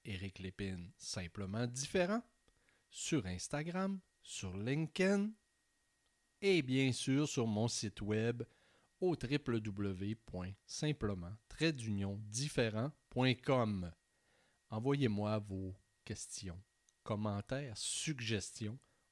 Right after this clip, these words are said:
au Éric à commercial simplement trait d'union différent point com. Et oui, oui, oui, je reçois des suggestions, je reçois beaucoup d'amour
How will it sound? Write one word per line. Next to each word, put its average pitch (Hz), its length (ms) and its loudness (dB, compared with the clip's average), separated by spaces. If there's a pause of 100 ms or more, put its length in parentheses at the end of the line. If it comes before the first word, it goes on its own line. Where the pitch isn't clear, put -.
(120)
au 110 240 0 (280)
Éric 120 480 0 (200)
à 127 140 2
commercial 95 800 -6 (520)
simplement 104 720 2 (200)
trait 135 260 2
d'union 104 420 -2 (160)
différent 117 560 -2 (120)
point 135 240 2
com. 110 560 4 (580)
Et 113 140 4
oui, 135 240 2
oui, 175 160 4
oui, 113 320 0
je 117 160 2
reçois 147 400 0
des 131 100 -2
suggestions, 123 840 -2
je 117 100 -2
reçois 104 400 -2
beaucoup 127 300 -4
d'amour 156 520 2